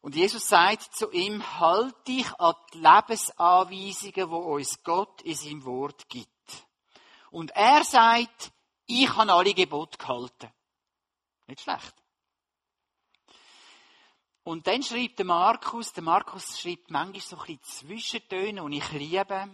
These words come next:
er schreibt, Jesus sah ihn voller Liebe an und sagte, „Etwas fehlt dir noch.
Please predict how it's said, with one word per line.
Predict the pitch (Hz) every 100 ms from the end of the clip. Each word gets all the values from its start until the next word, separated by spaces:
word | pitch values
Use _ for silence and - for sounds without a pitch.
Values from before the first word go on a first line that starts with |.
| 185
er | - 165
schreibt, | 180 170 170 - _ _ _ - _ _ _ _
Jesus | 147 147 165 180 165 -
sah | 165 151 160
ihn | 175 170
voller | - - 151 175
Liebe | 160 156 165 170
an | 147 127 131 143 135 135 _ _ _ _ _
und | 160 147
sagte, | - 147 151 - - 143 - _ _ _ -
„Etwas | 190 - 202 220 -
fehlt | - - 190 226 -
dir | 214
noch. | 185 147 - -